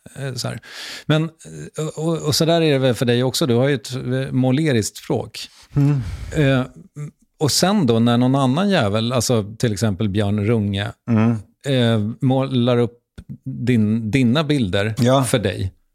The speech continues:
Speaker 2: Ja,
Speaker 1: Alltså,
Speaker 2: ja,
Speaker 1: hur
Speaker 2: ja.
Speaker 1: många t-, hur liksom, det må-, är det tusen clashar i, mot hur din bi-,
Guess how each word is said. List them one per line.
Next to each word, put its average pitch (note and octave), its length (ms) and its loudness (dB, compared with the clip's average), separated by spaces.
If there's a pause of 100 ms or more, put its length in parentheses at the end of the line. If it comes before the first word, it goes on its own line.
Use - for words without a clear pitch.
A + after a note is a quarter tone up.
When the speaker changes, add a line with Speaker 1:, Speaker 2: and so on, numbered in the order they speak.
(260)
Speaker 2:
Ja, B2+ 180 2
Speaker 1:
Alltså, C#3 140 6
Speaker 2:
ja, C3 60 6
Speaker 1:
hur B2 240 4
Speaker 2:
ja. - 80 4
Speaker 1:
många E3 260 2
t-, - 240 -8
hur D#3+ 100 2
liksom, D3+ 380 0
det C#3+ 80 0
må-, D3+ 200 -4
är D#3 180 0
det D3+ 60 2
tusen F#3 580 0
clashar G#2+ 600 -2 (280)
i, A#2+ 180 2
mot A#2 420 0
hur G2+ 180 2
din G2+ 540 -2
bi-, A#2+ 360 -6